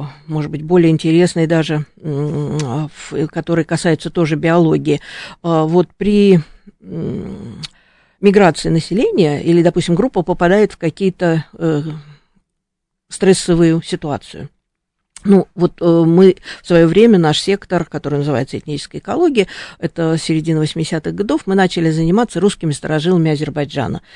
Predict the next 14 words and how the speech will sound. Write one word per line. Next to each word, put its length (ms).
Это 420
те 160
группы, 360
которые 420
раньше 540
были 520
духоборцами, 800
молоканами, 760
они 180
и 40
щас 260
до 100
сих 220
пор 320